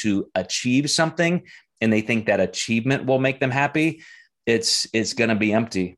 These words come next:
And you're gonna, you're gonna, unfortunately, like you said, you don't wanna get to the end of your life and say, "Look, I put all these years into this, and what did it get me?" If it, if it, if I,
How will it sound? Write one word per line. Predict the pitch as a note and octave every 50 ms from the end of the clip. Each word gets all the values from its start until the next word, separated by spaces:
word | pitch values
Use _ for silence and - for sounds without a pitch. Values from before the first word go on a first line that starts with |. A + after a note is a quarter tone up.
| -
And | - G2+ F#2+ F#2+
you're | F#2+ G2+
gonna, | G2 G#2 G2+ G2+ G2 F#2
you're | - G2 G2+ G2
gonna, | G#2 G2+ G2+ G2+ -
unfortunately, | G#2+ G#2+ G#2 - - A#2 A#2 A#2 - B2 A2 G#2 G#2
like | G#2 G2+ G2 -
you | A2+ A#2
said, | - G2+ F#2 F2
you | G2+
don't | G#2 A2
wanna | G#2+ A2 G#2+
get | A2+ A2 -
to | A2+
the | G2 G#2
end | G#2+ G#2+ G#2
of | F#2+
your | G2+ G2+
life | G2 G2+ A2 A#2 A2+
and | G#2+ G2 F#2
say, | - G2+
"Look, | F#2+ A#2 C3 - - -
I | G#2 G#2+
put | - - A#2 A2
all | A2 A#2+ A#2+
these | A#2 A2 G#2 F#2 F2
years | F#2+ G2+ A2 B2 C#3 C#3 C3 A#2
into | A2 G2+ G2+
this, | A#2 C3+ B2 G#2 G2+ - - - - - - _ _ _ -
and | - G#2
what | F#2+ G#2+ A#2 -
did | B2+
it | A2+
get | F#2+ - C#3+ C#3
me?" | A2+ F#2+ E2 D#2+ - _ _ - - - - _ _ _ _ -
If | - - -
it, | C3 - -
if | - B2+ B2+ C3+
it, | C3 A#2+ - - - -
if | - A#2+ - -
I, | - C3+ F3 D3 -